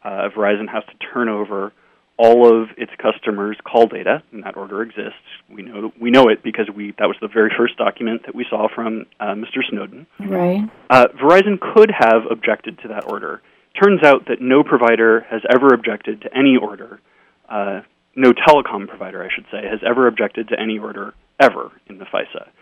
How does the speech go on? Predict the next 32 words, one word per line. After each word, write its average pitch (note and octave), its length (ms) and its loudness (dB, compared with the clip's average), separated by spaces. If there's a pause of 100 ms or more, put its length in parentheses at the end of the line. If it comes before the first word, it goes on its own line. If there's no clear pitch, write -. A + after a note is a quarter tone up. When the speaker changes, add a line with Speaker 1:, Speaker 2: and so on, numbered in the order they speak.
(100)
Speaker 2:
Hmm. G3+ 240 -2
Speaker 1:
Uh, F3+ 240 -6
so A#2 180 2
while A#2+ 300 2
there A#2 160 2
is B2 340 0
a - 60 -20
possibility C3+ 880 -2
of E3 80 -2
an D#3+ 80 -4
adversary D#3+ 500 -2
proceeding, E3+ 560 -8 (340)
uh, B2 100 -14
it's - 120 -16
never G2+ 180 -6
happened. - 380 -6 (380)
Speaker 2:
Right. F3+ 480 -4 (440)
And A#3+ 180 -2
so C4+ 220 -2
it B3 160 -4
seems D4+ 500 -4
that G3+ 420 -4
one A3+ 380 -2
of A3+ 80 -2
the G#3+ 100 -8
things G#3+ 300 -4
I G#3 80 -4
know G3+ 200 -2
that F#3 160 -6
has C#4+ 300 -6
been G3 180 -6
discussed F3+ 760 -10